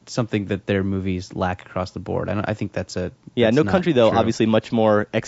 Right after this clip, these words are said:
Speaker 2: existential and sort of, uh, raw. And, I mean, it's really this examination, I think, of free will in a lot of ways. I mean, it's, it's Coen Brothers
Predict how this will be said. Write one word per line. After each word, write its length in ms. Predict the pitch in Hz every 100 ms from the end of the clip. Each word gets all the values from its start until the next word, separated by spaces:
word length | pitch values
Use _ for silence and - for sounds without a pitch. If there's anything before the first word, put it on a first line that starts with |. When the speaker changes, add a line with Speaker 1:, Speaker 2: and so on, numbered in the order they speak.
| -
Speaker 2:
existential 580 | - 120 120 113 104 101
and 100 | 98
sort 240 | - 101
of, 140 | 98 90 - - - -
uh, 320 | - 95 92 -
raw. 480 | 101 104 107 107
And, 100 | 107
I 60 | 110
mean, 180 | 123 127
it's 260 | 101 135
really 200 | 156 185
this 200 | 156 135
examination, 560 | 123 131 127 117 127 -
I 40 |
think, 140 | 110 104
of 80 | 90
free 260 | - 117
will 300 | 98 107 135
in 60 | 147
a 60 | 135
lot 180 | 135
of 60 | 131
ways. 260 | 131 135 127
I 40 |
mean, 140 | 120
it's, 260 | 117 117 -
it's 320 | 131 123 - - -
Coen 220 | - 190
Brothers 480 | 175 151 143 135 -